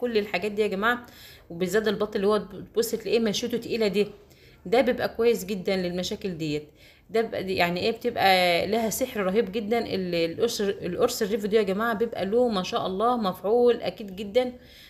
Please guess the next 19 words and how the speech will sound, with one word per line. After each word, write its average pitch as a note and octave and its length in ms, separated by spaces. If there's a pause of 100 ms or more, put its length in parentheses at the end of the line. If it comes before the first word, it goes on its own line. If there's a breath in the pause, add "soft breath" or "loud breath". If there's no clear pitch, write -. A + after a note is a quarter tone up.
(140)
دايمًا A#3+ 380
على F3+ 180
طول A3 220
حتى A#3 280
لو F#3+ 140
البط F#3+ 280
مش F#3+ 220
عندك F#3+ 300
مش A3+ 160
تعبان، A#3 460
دايمًا A#3+ 320
حطه F3 460
له D3+ 180
قوي A#3 200
قوي A3 280
كده. - 280 (600 loud breath)
وخدوا A3+ 280
بالكم B3 240
كمان F3 420